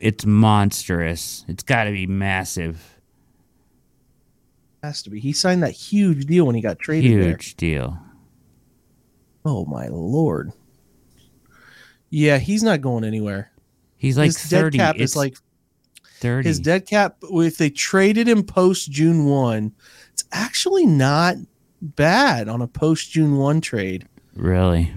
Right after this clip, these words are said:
Speaker 2: Seven, but the cap number, <laughs> oh, oh boy.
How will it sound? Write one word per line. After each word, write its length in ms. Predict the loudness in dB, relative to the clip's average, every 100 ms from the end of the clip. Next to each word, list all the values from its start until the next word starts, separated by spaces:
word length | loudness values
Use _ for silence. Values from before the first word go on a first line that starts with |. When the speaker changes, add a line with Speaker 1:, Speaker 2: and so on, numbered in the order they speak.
| -8
Speaker 2:
Seven, 720 | -4 -2 2 2 2 2 0 -2
but 260 | -8 -8 -6
the 80 | -8
cap 360 | -4 -2 0
number, 420 | 0 0 -2 -4
<laughs> 40 | -2
oh, 580 | -2 -4 -6 -8 -10 -10
oh 260 | -10 -10 -12
boy. 400 | -12 -12 -12